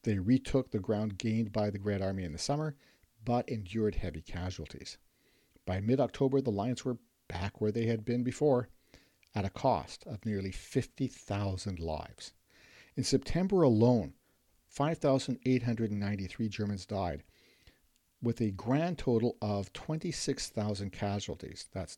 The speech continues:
dead, wounded, captured, and missing. On the Soviet side, the casualties were almost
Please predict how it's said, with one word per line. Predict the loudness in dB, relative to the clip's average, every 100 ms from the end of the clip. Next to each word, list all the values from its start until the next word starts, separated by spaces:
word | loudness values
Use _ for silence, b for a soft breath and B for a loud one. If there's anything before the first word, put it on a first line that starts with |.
| -2
dead, | 0 2 0
wounded, | 0 0 0 -2
captured, | -6 -6 -6 -8
and | -6
missing. | -8 -8 -12 -20 _ b b b b b b b b b
On | -4
the | -4
Soviet | 0 2 2 0 -6
side, | -8 -8 -10 -14 _
the | -10
casualties | -4 -4 -4 -4 -2 -2 -2
were | -4 -6
almost | -6 -4 -4 -6